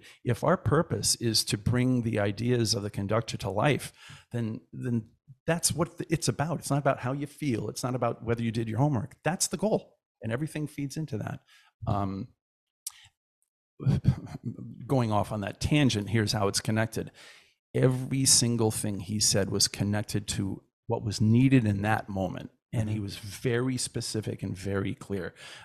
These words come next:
Speaker 1: Clarity and keeping it to one, maybe two things at a time that you want the students to be thinking about, and then giving that feedback.
Speaker 2: So if you have a teacher who's not very good at that, they're, they're, they have a hard time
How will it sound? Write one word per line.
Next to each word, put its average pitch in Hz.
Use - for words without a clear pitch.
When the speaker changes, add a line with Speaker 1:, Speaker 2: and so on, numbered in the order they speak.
Speaker 1:
Clarity 131
and 104
keeping 123
it 113
to -
one, 123
maybe 113
two 113
things 101
at 110
a 98
time 98
that -
you 107
want 101
the 110
students 101
to -
be 104
thinking 107
about, 98
and 104
then 98
giving 98
that -
feedback. -
Speaker 2:
So 143
if 117
you 123
have 113
a 104
teacher 113
who's 104
not 101
very 98
good 98
at 95
that, 110
they're, 101
they're, 98
they 113
have 107
a 104
hard 104
time 98